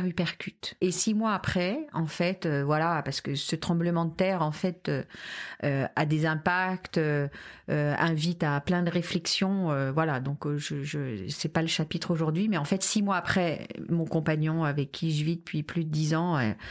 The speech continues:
euh, me, me quitte, m'annonce que du coup, euh, bah, c'est, c'est fini,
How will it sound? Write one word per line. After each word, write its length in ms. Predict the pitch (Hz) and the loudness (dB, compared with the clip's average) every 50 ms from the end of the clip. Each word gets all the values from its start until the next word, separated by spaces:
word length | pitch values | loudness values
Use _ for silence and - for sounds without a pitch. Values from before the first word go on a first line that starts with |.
| - - - - - - - - - - - - | -12 -10 -10 -12 -12 -12 -14 -16 -16 -10 -6 -4
euh, 200 | - - 62 50 - - - - - - - | -2 -2 -2 -4 -4 -6 -8 -8 -10 -10 -8
me, 380 | - - - 180 165 175 180 185 - | -4 0 0 2 2 0 0 0 2
me 160 | 190 165 165 | 2 2 2
quitte, 500 | 165 - - 196 262 - - - - - _ _ - | 0 0 0 0 -2 -4 -8 -14 -16 -16 _ _ -4
m'annonce 480 | - 160 160 151 151 151 165 175 170 | 0 2 2 2 2 2 0 -2 -2
que 120 | - - 151 | 0 0 0
du 180 | 143 139 131 | 2 0 -2
coup, 260 | - - - 143 156 160 | -4 -4 -2 -2 0 2
euh, 160 | 135 98 90 | 2 0 0
bah, 560 | - - 58 58 57 67 78 73 80 87 71 - 50 50 - 50 50 - - - - - - - - - - - - - - - - - - - - - 147 | 0 -2 -2 -4 -4 -6 -6 -6 -6 -6 -8 -8 -10 -12 -12 -14 -16 -16 -16 -18 -18 -18 -16 -16 -16 -16 -16 -16 -18 -18 -18 -20 -18 -18 -20 -20 -18 -14 -6
c'est, 180 | - - 160 147 | -2 -2 -2 -2
c'est 220 | - - - - | 0 0 0 2
fini, 360 | 147 - - - 143 131 131 | 2 2 0 2 2 0 0